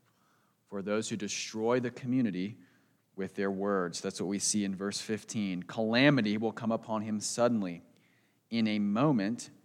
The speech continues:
he will be broken beyond healing. In other words, your words ultimately will catch up with you. They will probably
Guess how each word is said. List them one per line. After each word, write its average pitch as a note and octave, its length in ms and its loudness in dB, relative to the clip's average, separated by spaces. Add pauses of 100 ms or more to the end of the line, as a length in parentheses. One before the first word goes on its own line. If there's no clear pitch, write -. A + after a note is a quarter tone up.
(200)
he G#2+ 160 -4
will G#2 120 0
be G2+ 140 -2
broken G2+ 680 0
beyond F2+ 460 -10
healing. F2 480 -12 (1400)
In A2 100 -2
other D3+ 260 10
words, A#2+ 400 6
your B2 180 4
words B2+ 520 6 (100)
ultimately G#2+ 540 -2
will G#2 160 -4
catch A2 340 -8
up G2+ 140 -4
with F#2+ 180 -12
you. F2+ 160 -12
They A#2+ 200 2
will B2 260 2
probably D3+ 1040 8